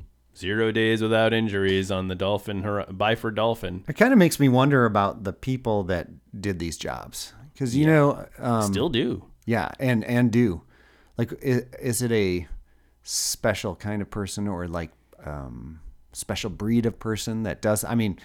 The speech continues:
Speaker 2: it's like if you were to say to me, "Hey, Kevin,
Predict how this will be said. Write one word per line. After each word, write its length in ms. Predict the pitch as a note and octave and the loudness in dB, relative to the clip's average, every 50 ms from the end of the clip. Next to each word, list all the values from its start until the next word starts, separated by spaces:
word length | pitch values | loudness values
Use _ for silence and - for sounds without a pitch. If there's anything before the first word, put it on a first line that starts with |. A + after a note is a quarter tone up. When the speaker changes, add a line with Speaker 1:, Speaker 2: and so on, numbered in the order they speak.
| - - - _ _ _ _ - | -20 -20 -20 _ _ _ _ -6
Speaker 2:
it's 80 | B2 | 0
like 140 | C#3 E3+ F3 | 2 2 4
if 120 | D#3 D#3 D3 | 4 2 2
you 100 | F3+ G#3 | 4 4
were 80 | G#3 D3+ | 4 4
to 100 | A#2+ A2 | 4 4
say 240 | - - B2 A#2+ | 4 4 2 4
to 60 | A#2 A#2 | 4 4
me, 380 | A#2 A#2 A2+ G#2+ G#2+ G2 - _ _ _ _ _ _ _ _ _ _ _ _ _ _ | 2 2 2 0 -2 -4 -6 _ _ _ _ _ _ _ _ _ _ _ _ _ _
"Hey, 140 | - F#3 F#3 | -2 -2 0
Kevin, 440 | A#2 B2 G#2 G2 - A#2+ B2+ B2 | 2 2 2 2 2 0 0 -2